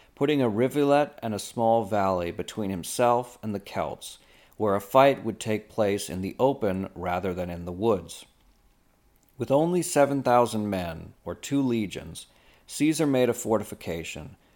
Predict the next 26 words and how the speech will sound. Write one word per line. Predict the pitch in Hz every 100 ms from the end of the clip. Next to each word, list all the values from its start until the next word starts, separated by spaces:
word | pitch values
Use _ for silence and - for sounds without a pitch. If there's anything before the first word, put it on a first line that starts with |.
| _ -
hoping | 139 139 156 135
that | 127
the | 107
bottleneck | 92 107 104 98 92 85
created | - 107 110 123 120
by | 110 107
the | 101
terrain | - 101 95 90 82 85
would | 87
cancel | - 120 127 127 117 104
out | 101 98
the | 85
Belgae's | 95 92 90 95 92 95
inferior | 92 - 80 80 85
numbers. | 90 104 98 - - - - _ _ _ _ _ _ _ _
Caesar | - 185 196 208
decided | 156 - 123 120
to | 107
bait | 87 110 117
the | 107 98
enemy | 92 90 90 95
by | 92 92
having | - 123 139 143
his | 123 -
cavalry | - 107 98 98 92
attack, | 90 - 113 120 -